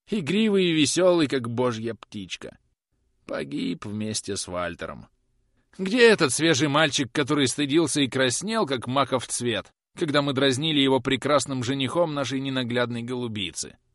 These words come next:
Погиб вместе с Вальтером.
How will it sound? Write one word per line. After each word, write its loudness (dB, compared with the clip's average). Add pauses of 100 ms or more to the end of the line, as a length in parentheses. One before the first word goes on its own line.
(500)
Погиб -8
вместе -8
с -8
Вальтером. -10